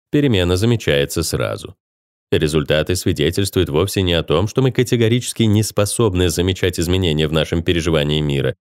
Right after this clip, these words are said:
а о том, что если мы не сфокусируем свой ум на отдельном аспекте переживания в тот момент, когда он изменяется, то будем вынуждены полагаться на память,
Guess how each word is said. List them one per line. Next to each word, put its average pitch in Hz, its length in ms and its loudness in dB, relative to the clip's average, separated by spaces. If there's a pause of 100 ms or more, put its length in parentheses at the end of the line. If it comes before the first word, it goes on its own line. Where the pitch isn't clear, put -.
(280)
а 76 140 0
о 62 60 -6
том, 80 320 -2 (300)
что - 160 -4
если 71 240 0
мы 85 140 2
не 92 260 2
сфокусируем 110 880 0
свой 82 400 0
ум 95 220 2
на 71 100 2
отдельном 78 420 0
аспекте 80 440 -2
переживания 80 640 0
в 90 60 -4
тот 104 220 -2
момент, 98 260 2
когда 87 260 0
он 80 100 2
изменяется, 73 680 -2 (540)
то 71 180 2
будем 143 360 2
вынуждены 147 440 2
полагаться 113 540 2
на 123 100 2
память, 73 520 -2